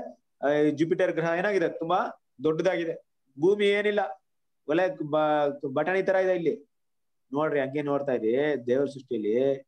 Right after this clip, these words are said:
ದೇವ್ರು ಹೆಂಗ್ ಇಟ್ಟಿದ್ದಾರೆ ಅಂದ್ಬಿಟ್ಟು. ಈ ಸೂರ್ಯನ ಮುಂದೆ ಭೂಮಿ compare ಮಾಡಿದ್ರೆ ಹೆಂಗಿದೆ ಭೂಮಿ?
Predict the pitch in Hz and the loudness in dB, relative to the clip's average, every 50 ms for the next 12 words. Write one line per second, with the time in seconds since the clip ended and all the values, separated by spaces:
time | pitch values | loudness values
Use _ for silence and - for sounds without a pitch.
0 | _ _ _ _ _ _ - 104 120 127 123 123 120 123 131 131 131 123 127 127 | _ _ _ _ _ _ -6 -2 -2 0 0 -2 -4 -4 -2 -2 0 2 2 2
1 | 127 120 113 110 101 - 107 117 135 147 147 147 - - - - - _ _ _ | 2 2 0 -2 -4 -4 0 2 2 2 2 0 -4 -10 -16 -18 -20 _ _ _
2 | - 123 143 170 196 220 220 214 214 196 - - 180 214 247 277 277 269 247 247 | -8 -2 2 4 6 6 6 6 6 4 4 4 4 4 6 6 4 2 2 2
3 | 240 240 240 185 202 208 214 - - - - 190 165 165 165 151 151 147 135 127 | 2 2 2 2 2 0 0 0 -2 0 0 0 0 0 -2 -2 -2 -2 -2 0
4 | 131 123 117 104 - - 110 107 101 92 | 0 0 -2 -2 -4 -8 -12 -12 -12 -16